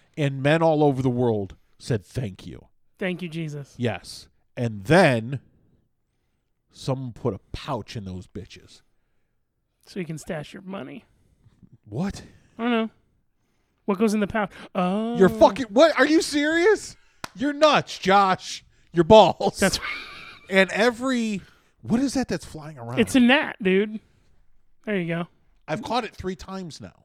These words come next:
Speaker 2: Yeah, but it's so tiny that it's not, you're not crushing it. Like, you're not, did you get it?
Speaker 1: I don't, I think so.
Speaker 2: Is its little body on the table?
Speaker 1: No.
Speaker 2: We'll see here in a second. <laughs>
Speaker 1: If you have not, but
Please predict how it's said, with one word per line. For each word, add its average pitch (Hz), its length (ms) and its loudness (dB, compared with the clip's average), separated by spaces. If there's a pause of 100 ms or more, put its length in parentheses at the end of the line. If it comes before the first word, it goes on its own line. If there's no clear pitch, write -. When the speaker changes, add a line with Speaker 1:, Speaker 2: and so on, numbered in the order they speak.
(140)
Speaker 2:
Yeah, 233 140 -2
but 220 120 0
it's - 100 -2
so 254 160 -2
tiny 214 580 -4
that 208 100 0
it's 190 140 -6
not, 226 140 -8
you're 226 120 -8
not 220 140 -10
crushing - 420 -8
it. - 200 -20 (1400)
Like, 190 260 -8
you're 233 120 -8
not, - 80 -16 (380)
did 190 140 -10
you 170 60 -10
get 175 100 -6
it? 196 160 -14 (200)
Speaker 1:
I 117 80 -20
don't, 131 220 -20
I 127 60 -18
think 175 240 -18
so. 123 200 -16
Speaker 2:
Is 190 80 -6
its 190 140 -8
little 180 240 -6
body 175 320 -10
on 175 120 -12
the 160 80 -14
table? 180 380 -12 (440)
Speaker 1:
No. 110 400 -4 (1200)
Speaker 2:
We'll 202 100 -4
see 233 160 0
here 208 120 4
in 202 80 2
a 160 40 -2
second. 190 360 -2 (440)
<laughs> 277 300 -10 (280)
Speaker 1:
If 156 260 -6
you 202 140 0
have 208 420 -4
not, - 540 -10 (1200)
but 185 200 -2